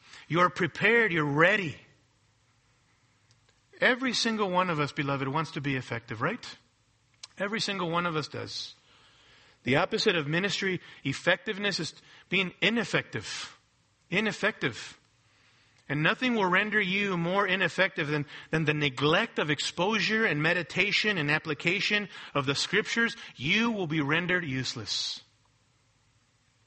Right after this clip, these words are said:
And I don't want that for any of us. And you're not gonna be useless or sitting on the sidelines for the most part because there are no gifts that God has given you. Because s-, people are better than you, or God doesn't wanna use you, or he's giving you the short end of the stick.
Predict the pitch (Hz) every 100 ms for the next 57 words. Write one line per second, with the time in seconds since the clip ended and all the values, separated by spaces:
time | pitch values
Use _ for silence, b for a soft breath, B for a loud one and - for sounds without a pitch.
0 | _ - 135 190 220 208 196 202 185 170
1 | 156 196 175 113 107 - - - - _
2 | _ b b b b b 139 147 214 262
3 | 240 220 180 196 165 247 - 180 147 151
4 | - 220 220 180 151 - 190 247 196 160
5 | 160 147 151 233 - 160 143 B B -
6 | 175 185 156 B B 160 170 214 208 208
7 | 135 170 240 - 160 170 156 127 175 233
8 | 185 170 226 - _ _ _ _ B B
9 | - 147 170 151 B B - 147 - 190
10 | 180 202 156 123 170 214 208 208 208 220
11 | 170 170 185 202 190 190 185 160 147 185
12 | 208 175 220 185 175 151 190 196 175 147
13 | 170 170 180 156 139 - 196 240